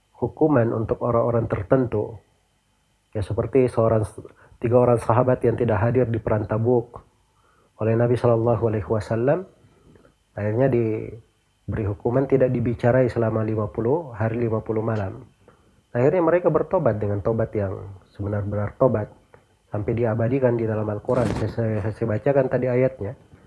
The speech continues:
"Ya ayyuhalladzina amanu taqullaha wa kunu ma'as shadiqin." Wahai orang-orang yang beriman,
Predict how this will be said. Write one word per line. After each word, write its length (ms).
"Ya 80
ayyuhalladzina 560
amanu 320
taqullaha 560
wa 160
kunu 240
ma'as 320
shadiqin." 480
Wahai 160
orang-orang 460
yang 100
beriman, 460